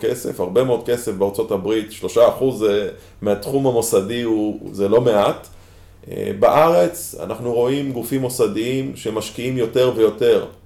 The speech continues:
בקרנות גידור בעצמם. אה, וזה תהליך ש-, שימשיך ויגדל. אה, וגם, גם דרך ההשקעה של מוסדיים,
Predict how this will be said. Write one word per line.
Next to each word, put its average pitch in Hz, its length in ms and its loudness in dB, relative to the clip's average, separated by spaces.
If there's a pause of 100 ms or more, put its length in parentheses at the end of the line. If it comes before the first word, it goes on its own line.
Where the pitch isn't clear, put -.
(140)
בקרנות 98 460 -2
גידור 101 340 -2
בעצמם. 107 500 2 (840)
אה, 80 60 -10 (1300)
וזה 107 520 0
תהליך 127 380 2
ש-, - 160 -8 (420)
שימשיך 110 1160 -2 (280)
ויגדל. 101 520 0 (1080)
אה, 98 40 -12 (1500)
וגם, 110 400 -2 (160)
גם 117 260 0
דרך 117 540 2 (440)
ההשקעה 104 500 2
של 123 180 0
מוסדיים, 113 800 -2